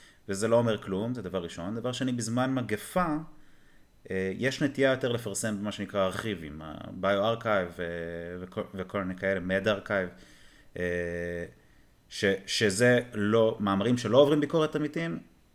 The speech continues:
אבל הם עוברים כאילו ביקורת על ידי, זה כאילו open source כזה, הם עוברים ביקורת על ידי האוכלוסייה, ש-, בעיקר מי שקורא את זה, זה מדענים אחרים, ואז זה הרבה יותר מהיר, זה לא עובר דרך עיתון עם עורך והכל,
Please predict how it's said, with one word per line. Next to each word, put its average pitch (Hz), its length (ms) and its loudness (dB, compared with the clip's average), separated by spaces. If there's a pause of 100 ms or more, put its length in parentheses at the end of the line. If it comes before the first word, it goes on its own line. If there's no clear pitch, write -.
(160)
אבל 98 280 2
הם 95 80 4
עוברים 101 360 2
כאילו 120 160 0
ביקורת 113 400 2
על 87 100 0
ידי, 87 200 0
זה 95 120 -8
כאילו 107 360 -2
open 120 60 -2
source 104 420 0
כזה, 92 160 -8
הם 85 60 -10
עוברים 92 220 -6
ביקורת 98 340 -2
על 92 80 -2
ידי 87 340 0 (540)
האוכלוסייה, 95 880 0 (140)
ש-, - 180 -14 (480)
בעיקר 90 400 0
מי 92 80 0
שקורא 92 340 -2
את 87 60 -2
זה, 87 60 -4
זה 87 120 -4
מדענים 85 300 -4
אחרים, 113 400 -2 (400)
ואז 104 260 6
זה 120 100 6
הרבה 95 200 4
יותר 104 320 2 (320)
מהיר, 92 320 2
זה 90 120 -2
לא 98 80 4
עובר 110 300 8
דרך 113 360 4
עיתון 123 480 4
עם 98 120 2
עורך 104 460 4
והכל, 101 420 2